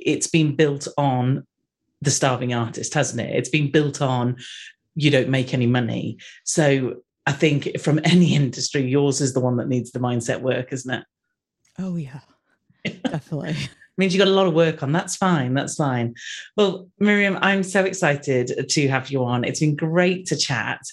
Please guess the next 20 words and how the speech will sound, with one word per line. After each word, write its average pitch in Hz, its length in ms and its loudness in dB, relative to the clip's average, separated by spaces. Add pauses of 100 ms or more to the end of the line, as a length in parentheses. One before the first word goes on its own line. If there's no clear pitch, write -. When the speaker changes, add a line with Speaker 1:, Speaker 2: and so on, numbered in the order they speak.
(360)
Speaker 1:
And 170 120 4
I'm 180 140 4
really 185 220 2
excited 147 500 -4
to - 60 -10
see - 140 0
your 127 160 2
book 185 480 2
when 160 180 2
that 165 160 2
comes 160 200 -2
out. 143 300 0
I'm, 180 260 2
like 156 160 -2
I - 20 -10
said, 156 140 -2
I'm 165 160 2
in 165 140 2
awe 127 440 2 (320)
of 139 140 -2